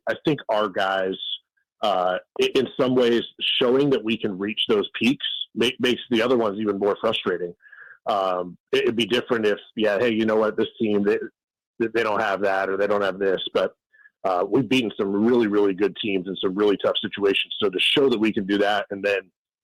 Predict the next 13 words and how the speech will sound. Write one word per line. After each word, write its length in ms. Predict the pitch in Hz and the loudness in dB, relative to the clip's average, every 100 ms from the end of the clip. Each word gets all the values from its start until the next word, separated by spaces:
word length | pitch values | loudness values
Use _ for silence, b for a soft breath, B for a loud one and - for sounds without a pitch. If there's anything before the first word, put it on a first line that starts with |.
| - | -4
not 240 | 110 107 | -2 -2
be 140 | 113 104 | 2 2
able 160 | 101 | 2
to 80 | 95 | 2
follow 320 | - 98 92 - | 2 0 0 -2
through 280 | 107 98 98 | 0 2 2
on, 240 | 95 92 98 | 0 -4 -4
on 140 | 95 123 | -4 -2
some 100 | 101 | 2
of 80 | 98 | 4
the 100 | 98 | 4
others 220 | 110 | 2
is, 100 | 95 | 0